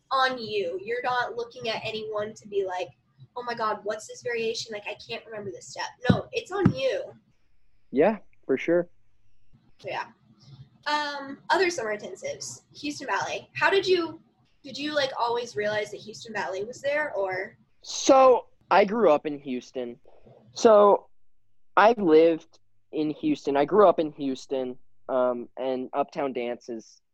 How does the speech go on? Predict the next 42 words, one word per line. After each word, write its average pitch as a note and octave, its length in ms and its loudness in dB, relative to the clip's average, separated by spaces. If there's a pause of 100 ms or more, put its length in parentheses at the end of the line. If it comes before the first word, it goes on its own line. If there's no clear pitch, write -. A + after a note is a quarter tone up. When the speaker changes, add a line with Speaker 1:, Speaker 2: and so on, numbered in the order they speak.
Speaker 2:
in A#2+ 180 -8
Houston. B2 360 -4
I B2 100 4
lived B2+ 340 2
ten C3 240 -2
minutes B2 280 0
from A2+ 360 -2
Houston A#2 220 -4
Ballet, A2 280 6
and G#2+ 80 -4
so B2 100 2
I B2+ 60 4
get F3 100 0
that F3+ 160 6
question. C#3+ 640 0 (260)
They're C3+ 120 2
like, C3+ 160 4
"Jackson, C3+ 480 0
why, C3 480 2 (280)
<laughs> - 300 -20
why D3+ 640 2
didn't F3+ 240 2
you E3 100 0
go D#3 140 4
to D#3 80 0
Houston D#3+ 300 -4
Ballet C#3 320 4
all C3 120 2
those B2+ 220 -2
years, A#2+ 640 -2
like, A#2+ 180 0
those A#2 260 -4 (160)
two B2+ 160 -2
or B2 80 -2
three A#2+ 240 -8
years A2 240 0
that G#2+ 120 -2
you G#2+ 80 0
were A2 80 4
at G#2 120 2
Uptown?" G#2 520 -2 (460)
And A#2 440 2